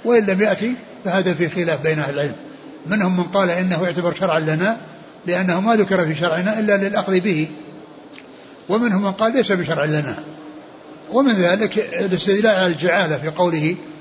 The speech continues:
"ولمن جاء به حمل بعير وأنا به زعيم"، فإن قوله: "وأنا به زعيم"، هذه، هذه فيه يعني فيه ضمان وفيه كفالة، فهذا يعني، يعني من شرع من قبلنا وهو أيضًا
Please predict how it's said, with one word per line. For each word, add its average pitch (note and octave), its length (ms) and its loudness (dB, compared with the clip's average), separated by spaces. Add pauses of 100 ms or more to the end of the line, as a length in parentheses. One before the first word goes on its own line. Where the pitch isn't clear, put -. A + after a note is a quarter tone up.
(180)
"ولمن F3 340 0
جاء F3+ 220 0
به E3 280 0
حمل F#3 240 2
بعير E3 320 2 (420)
وأنا E3+ 240 0
به D#3+ 300 0
زعيم"، E3 280 0 (600)
فإن D#3+ 220 -4
قوله: F#3 360 2
"وأنا F3+ 260 0
به E3 320 0
زعيم"، G3 420 0
هذه، G3+ 500 0
هذه G3 280 -2
فيه F#3+ 320 0 (360)
يعني F3 200 -2
فيه F#3 400 0 (140)
ضمان F#3+ 420 0 (460)
وفيه D#3 300 0
كفالة، E3 480 0 (640)
فهذا E3 520 0
يعني، D3 600 -4 (480)
يعني C#3+ 560 -2 (440)
من E3+ 80 -2
شرع G3 220 2
من F3 140 -4
قبلنا A#3 540 0 (240)
وهو A3 220 2
أيضًا G#3+ 300 2